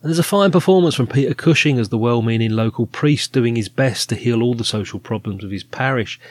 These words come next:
in particular the local street gangs and rising crime.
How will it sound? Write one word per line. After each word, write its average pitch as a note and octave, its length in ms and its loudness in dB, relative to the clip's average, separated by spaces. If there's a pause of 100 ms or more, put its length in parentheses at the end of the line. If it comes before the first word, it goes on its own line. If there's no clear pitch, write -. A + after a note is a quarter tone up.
(340)
in C3+ 100 -8
particular B2+ 680 -4
the A#2 80 -12
local A2+ 280 -4
street A#2+ 380 -2
gangs G#2+ 320 -2
and G#2 160 -4
rising F#2 360 -8
crime. A#2 540 -6